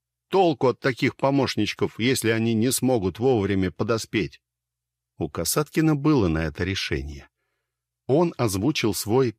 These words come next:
первоначальный план, составленный ещё на земле. Адмирал хотел создать из трёх имеющихся М З К и пятёрки М П К ударный кулак —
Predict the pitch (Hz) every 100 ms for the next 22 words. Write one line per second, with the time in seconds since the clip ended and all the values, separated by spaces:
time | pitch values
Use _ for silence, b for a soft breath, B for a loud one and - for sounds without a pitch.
0 | _ 143 127 104 98 90 - 101 87 82
1 | - 123 135 117 - - 98 - 113 104
2 | 95 87 82 82 90 - 85 78 80 90
3 | 82 65 - _ _ _ _ _ _ _
4 | - 85 95 107 170 147 120 - 160 147
5 | 117 104 98 139 - - 113 - 135 143
6 | - - 117 123 127 104 - 87 - 101
7 | - 113 92 92 - 143 139 - _ _
8 | - 101 113 - 117 90 - 87 - 107
9 | 80 - 92 - 135 - _ _ _ _
10 | _ 101 87 110 110 90 - 104 123 117
11 | - -